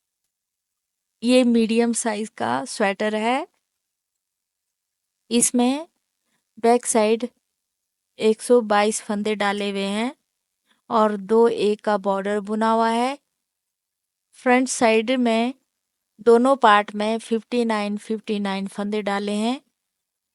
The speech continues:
और ये जो बॉर्डर है, ये ट्वेंटी, अ, रो का बुना हुआ है।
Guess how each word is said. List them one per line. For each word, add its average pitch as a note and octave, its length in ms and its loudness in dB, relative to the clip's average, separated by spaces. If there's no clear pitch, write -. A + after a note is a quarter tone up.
और G#3 340 0
ये A#3+ 340 2
जो A3 180 2
बॉर्डर G3+ 460 0
है, B3+ 440 -2
ये A3 220 -2
ट्वेंटी, A#3 720 -2
अ, F#3+ 40 -12
रो G3+ 480 2
का A3+ 240 0
बुना G3 320 -4
हुआ G#3+ 200 0
है। B3+ 260 -2